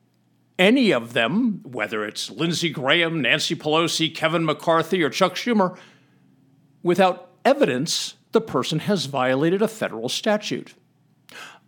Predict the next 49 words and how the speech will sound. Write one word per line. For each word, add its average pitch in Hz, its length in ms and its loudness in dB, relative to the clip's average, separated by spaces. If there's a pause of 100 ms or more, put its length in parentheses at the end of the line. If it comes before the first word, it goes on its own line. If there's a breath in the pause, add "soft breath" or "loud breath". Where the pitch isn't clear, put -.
I 202 640 2
do 208 160 4
not 247 220 6
want 240 160 4
to 240 40 2
be 233 120 2
sent 220 220 4
to 196 80 -2
jail 151 280 2
without 160 260 4
having 156 220 0
violated 139 460 2
a 139 60 2
law. 147 500 4
I 135 420 2 (260)
presume 226 760 2
you 185 220 0
don't 147 260 0
either. 160 460 -4 (580 loud breath)
If 185 140 2
you 269 120 8
don't 330 140 2
want 240 120 2
to 220 40 2
be 185 120 0
sent 208 200 2
to 165 60 -4
prison 180 300 0
without 156 240 4
having 156 200 0
violated 127 480 2
a 110 60 -4
law, 107 320 4
I'm 220 120 2
sure 247 260 0
you 233 100 0
can 247 160 0
see 233 220 0
how 214 220 2
hypocritical 233 840 0
it 240 60 0
would 220 160 -2
be 196 160 2
for 202 460 2
you 185 200 -2
to 214 180 -4
want 160 340 -2
someone 156 540 -2
else 247 440 2